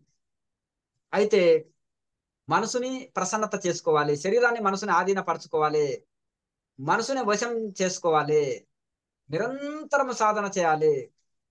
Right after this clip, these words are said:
అప్పుడు దృఢ భూమిః, ఒక సాధనలో దృఢత్వం వస్తుంది.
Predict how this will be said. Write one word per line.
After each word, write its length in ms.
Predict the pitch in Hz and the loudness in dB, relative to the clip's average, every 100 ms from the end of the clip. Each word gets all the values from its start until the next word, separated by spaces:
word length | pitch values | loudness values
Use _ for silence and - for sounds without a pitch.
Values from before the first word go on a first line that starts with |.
| - | -8
అప్పుడు 200 | 160 190 | -4 -2
దృఢ 240 | 143 214 | 2 2
భూమిః, 440 | 233 220 208 190 160 190 185 180 147 127 | 4 2 0 -2 -4 -4 -4 -4 -6 -6
ఒక 200 | 175 170 | -2 -2
సాధనలో 640 | 143 - - 208 208 220 | -2 0 2 2 -2 -2
దృఢత్వం 560 | 190 175 202 - 202 190 | -2 0 0 0 -4 -6
వస్తుంది. 520 | 170 - 165 226 294 | -6 -8 -8 -8 -10